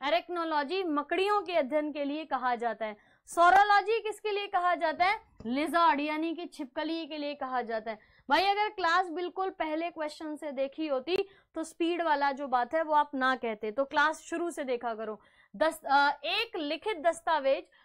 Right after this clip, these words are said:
जो मानव शास्त्रीय संक-, संस्कृति को दर्शाने वाले शोध से लिया गया है, तो हमारा जो किताब है उसको किस नाम से जानते हैं? इथेनोग्राफी करके याद रखें, इथेनोग्राफी करके याद रखें।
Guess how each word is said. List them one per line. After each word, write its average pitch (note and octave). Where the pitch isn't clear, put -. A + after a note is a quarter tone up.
जो D4+
मानव D#4+
शास्त्रीय F4
संक-, D4
संस्कृति C#4
को D4
दर्शाने B3+
वाले C4
शोध D#4+
से D#4+
लिया C#4+
गया C4+
है, D#4
तो C4+
हमारा C#4
जो C4+
किताब C4+
है C#4
उसको C#4
किस C#4
नाम C4+
से C#4
जानते B3
हैं? G4
इथेनोग्राफी D#4+
करके C#4+
याद A#3
रखें, G#3+
इथेनोग्राफी C#4+
करके C#4+
याद B3+
रखें। G#3+